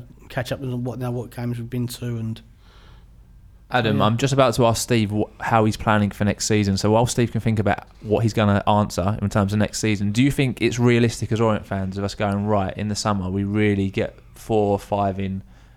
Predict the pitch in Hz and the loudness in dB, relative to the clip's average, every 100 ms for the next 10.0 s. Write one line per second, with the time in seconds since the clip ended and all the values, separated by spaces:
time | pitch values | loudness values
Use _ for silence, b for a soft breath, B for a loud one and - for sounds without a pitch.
0 | b 98 101 101 110 104 98 95 - 104 | b -2 0 0 0 2 2 -2 -4 -2
1 | 101 98 - 101 - 120 101 - 104 107 | 0 -2 -6 -10 -6 -2 -2 -4 -6 -4
2 | 107 104 - 104 - - 113 104 95 98 | -4 -6 -6 -6 -6 -6 -4 -4 -4 -4
3 | - - 104 98 b b b b - - | -8 -4 -4 -4 b b b b -12 -4
4 | 113 110 107 107 98 90 92 107 b b | -2 0 2 2 2 0 -4 -8 b b
5 | b - - - - - - 117 113 - | b -20 -20 -20 -20 -8 0 2 2 -2
6 | 107 107 104 107 - - 107 101 98 98 | -2 -2 -2 -4 -4 -4 -2 0 -2 -2
7 | 107 - 107 92 92 95 - 101 113 101 | -4 -2 -2 -2 -4 -6 -6 -4 -2 -2
8 | 101 - 117 95 - 98 B B B B | -4 -4 -4 -4 -6 -8 B B B B
9 | B - - - - - 104 110 101 98 | B -20 -20 -20 -18 -8 2 2 2 -2